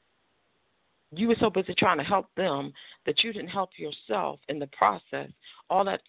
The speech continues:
outside stuff has broken you all the way down and prevented you from reaching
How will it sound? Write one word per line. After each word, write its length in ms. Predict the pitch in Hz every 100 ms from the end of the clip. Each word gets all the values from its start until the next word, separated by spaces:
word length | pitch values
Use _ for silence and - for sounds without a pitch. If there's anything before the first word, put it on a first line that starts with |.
| -
outside 480 | 175 185 - 160 147 -
stuff 280 | - 143 139 _ _ _ _ _ _ -
has 260 | - 160 139 _ _ _ _ -
broken 300 | 208 208 180
you 120 | 190
all 160 | 175
the 80 | 180
way 140 | 175 165
down 500 | 165 151 147 143 143 - - _
and 120 | 160 -
prevented 680 | 147 135 135 202 247 214
you 180 | 196 190 -
from 260 | 147 139
reaching 560 | 190 214 - 135 143